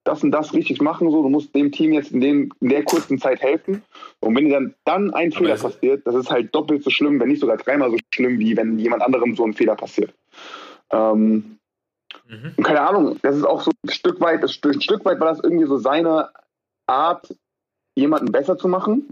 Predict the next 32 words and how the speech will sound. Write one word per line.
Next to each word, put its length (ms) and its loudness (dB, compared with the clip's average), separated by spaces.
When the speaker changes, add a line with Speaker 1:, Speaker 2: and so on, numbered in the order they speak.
Speaker 1:
besser 260 0
machen 240 0
zu 160 -2
wollen. 400 0
Ähm, 580 2
so 80 -2
ein 80 2
bisschen 260 0
das 220 -2
mit 160 0
diesem 220 2
Druck, 420 0
so 120 -2
jemanden 260 2
aus 160 -2
der 160 0
Reserve 340 2
locken, 520 0
jemanden 560 0
irgendwie 240 2
aus 120 -2
dieser 200 -2
Komfortzone 1040 0
rausholen. 720 0
Ähm, 500 0
das 180 -4
war 120 0
sein, 400 2
seine 280 0
Art, 400 -4
jemanden 240 0
besser 200 0